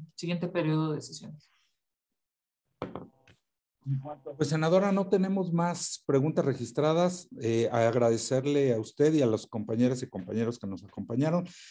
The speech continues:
Speaker 2: Les estaremos enviando los materiales. En el video que les enviaremos, senadora, vamos a meter el video que no pudimos proyectar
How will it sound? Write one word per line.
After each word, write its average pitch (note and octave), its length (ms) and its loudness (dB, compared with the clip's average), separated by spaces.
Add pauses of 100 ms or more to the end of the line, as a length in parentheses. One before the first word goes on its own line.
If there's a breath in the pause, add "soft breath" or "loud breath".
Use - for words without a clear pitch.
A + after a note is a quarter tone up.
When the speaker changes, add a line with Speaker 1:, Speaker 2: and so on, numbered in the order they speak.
Speaker 2:
Les B2 180 4
estaremos C3+ 420 2
enviando C3 360 6
los B2+ 180 0
materiales. C#3+ 960 2
En C3 140 6
el C3+ 120 6
video D#3+ 440 8
que F3 80 2
les D3 200 2
enviaremos, C#3+ 520 2
senadora, D3 400 0
vamos D3+ 320 0
a B2 240 4
meter B2 560 4 (260)
el A2+ 160 2
video C3 380 8
que C3 100 2
no B2 160 4
pudimos A#2 540 0
proyectar A2+ 640 2